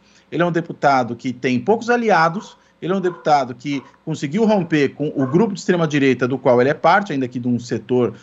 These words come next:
é, que não é mais alinhado de forma orgânica ao bolsonarismo, e, claro, ele tem todo o, o setor progressista também contra ele, por conta justamente de todo esse comportamento e, pior, disso tudo que ele fez agora.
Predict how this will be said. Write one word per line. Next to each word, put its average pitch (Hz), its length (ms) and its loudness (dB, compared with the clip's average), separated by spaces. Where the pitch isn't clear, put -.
é, 107 100 -4
que 123 160 0
não 131 180 4
é 165 120 4
mais 127 440 0
alinhado 139 600 0
de 123 80 -6
forma 127 580 -2
orgânica 135 760 -2
ao 120 140 0
bolsonarismo, 147 840 -2
e, 247 140 -4
claro, 180 460 0
ele 135 180 -2
tem 185 220 -2
todo 196 480 4
o, 131 340 -4
o 123 60 -4
setor 131 300 -2
progressista 123 680 -2
também 208 500 2
contra 127 440 -4
ele, 165 340 0
por 330 140 -6
conta 214 380 -2
justamente 180 420 -2
de 170 60 -2
todo 151 240 0
esse 143 120 -4
comportamento 202 520 2
e, 349 40 -2
pior, 180 440 2
disso 123 240 -8
tudo 143 180 -6
que 165 100 -2
ele 165 100 0
fez 170 260 -2
agora. 127 440 2